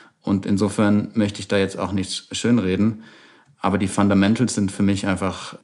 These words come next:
krisenresistent und werden das auch überdauern. Und was eben auf der Finance-Seite noch hinzukommt,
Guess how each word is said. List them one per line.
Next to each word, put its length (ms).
krisenresistent 1040
und 180
werden 140
das 120
auch 140
überdauern. 560
Und 480
was 220
eben 360
auf 200
der 140
Finance-Seite 840
noch 200
hinzukommt, 540